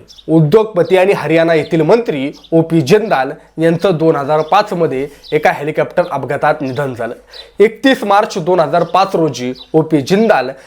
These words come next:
आणि त्या सरकारचे कृषी मंत्री सुरेंद्र सिंह हे चंदीगडहून दिल्लीला हेलिकॉप्टरनं निघाले होते.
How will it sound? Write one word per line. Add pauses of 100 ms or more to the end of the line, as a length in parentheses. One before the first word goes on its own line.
(120)
आणि
त्या
सरकारचे
कृषी
मंत्री
सुरेंद्र
सिंह (280)
हे
चंदीगडहून
दिल्लीला
हेलिकॉप्टरनं
निघाले
होते.